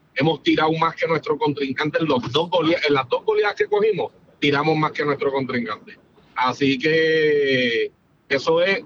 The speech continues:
mala suerte, muchachos. Y la suerte, la agua llega a su nivel. Este, el equipo de Gales va para arriba, está unido, está positivo. Vamos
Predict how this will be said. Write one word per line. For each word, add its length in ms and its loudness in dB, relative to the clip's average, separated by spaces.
mala 680 0
suerte, 500 -2
muchachos. 480 -8
Y 500 -2
la 140 -4
suerte, 600 0
la 100 -2
agua 260 0
llega 260 0
a 40 -4
su 140 -6
nivel. 280 -4
Este, 580 -2
el 80 -2
equipo 300 -2
de 80 2
Gales 320 2
va 140 0
para 180 0
arriba, 480 2
está 180 -2
unido, 640 2
está 200 -2
positivo. 920 2
Vamos 480 2